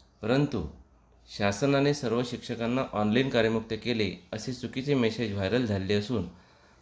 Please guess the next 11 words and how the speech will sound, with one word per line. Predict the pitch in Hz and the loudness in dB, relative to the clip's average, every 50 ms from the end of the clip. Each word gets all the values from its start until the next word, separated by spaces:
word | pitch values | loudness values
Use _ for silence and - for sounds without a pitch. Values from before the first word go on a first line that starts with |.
| _ | _
बदली | - 95 98 113 110 104 117 143 | -6 0 2 4 4 4 4 2
झालेल्या | 131 131 120 117 120 127 123 | 4 4 2 2 2 0 0
शिक्षकांनी | - 117 - - - 127 120 127 131 135 135 120 92 82 87 - - - _ _ _ _ _ _ _ _ - | -2 -8 -8 -6 -6 -4 -2 -2 -2 -2 -2 -2 -2 -4 -6 -10 -18 -20 _ _ _ _ _ _ _ _ -4
अशा | 113 - - 147 | -2 2 2 2
चुकीच्या | 143 - 113 - 131 123 123 131 | 2 0 -4 -2 -2 0 0 2
व | 127 135 135 135 - | 2 2 2 0 0
खोट्या | - 113 107 107 131 127 | -4 -4 -2 0 0 2
मेसेजवर | 123 110 107 110 107 104 113 123 117 | 2 0 0 -2 -2 -2 -2 -2 0
विश्वास | 107 104 101 - 107 113 113 117 - - | 0 -2 -4 -2 0 0 0 0 0 -4
ठेवू | 107 98 95 | -4 -2 -2
नये. | 87 73 69 | -2 -4 -4